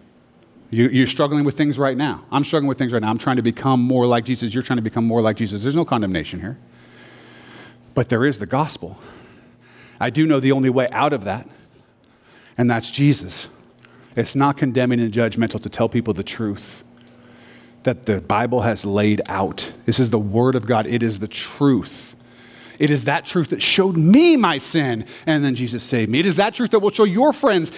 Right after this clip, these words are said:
and your family and your neighbors and your coworkers,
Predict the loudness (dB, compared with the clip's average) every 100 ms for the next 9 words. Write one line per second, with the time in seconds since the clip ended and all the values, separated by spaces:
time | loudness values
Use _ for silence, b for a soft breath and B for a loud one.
0 | B 2 4 4 4 2 4 2 0 B
1 | 0 4 4 6 4 4 0 B -2 2
2 | 2 2 2 2 4 2 2 -4 -6